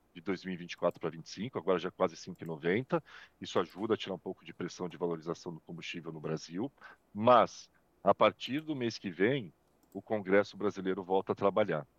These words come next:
E ele vai voltar a trabalhar na primeira semana focado na eleição do Congresso, né, onde vai ser definido o novo presidente da Câmara e do Senado, e já posteriormente a essa definição,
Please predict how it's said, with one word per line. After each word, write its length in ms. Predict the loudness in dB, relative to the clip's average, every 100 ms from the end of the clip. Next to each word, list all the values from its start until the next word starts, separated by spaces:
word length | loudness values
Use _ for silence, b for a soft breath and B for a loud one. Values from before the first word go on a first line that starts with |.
| _ _ _ _ _ _ 2
E 140 | 4
ele 100 | 6
vai 160 | 4 2
voltar 240 | 2 2
a 40 | 4
trabalhar 400 | 4 4 4 2
na 80 |
primeira 280 | -2 -8 -8
semana 400 | -4 -2 0 -2
focado 560 | -2 -4 4 6 6 4
na 140 | -4
eleição 380 | -4 -4 -2 -4
do 100 | -4
Congresso, 640 | -6 2 6 6 4 -2
né, 100 | -2
onde 180 | -2 -2
vai 120 | -6
ser 120 | -4
definido 380 | -8 -8 -8 -8
o 20 |
novo 240 | -6 -6 -6
presidente 540 | -10 -10 -4 -4 -2
da 100 | -4
Câmara 480 | -2 0 0 0 -6 b b b
e 140 | 2 2
do 140 | 0
Senado, 600 | -4 0 4 4 2 -6 _ B B B
e 100 | -4
já 300 | 2 8 8
posteriormente 760 | 6 -2 -4 -4 -2 -4 -4 -4
a 20 |
essa 140 | -4
definição, 720 | -4 -6 -8 -10 0 2 2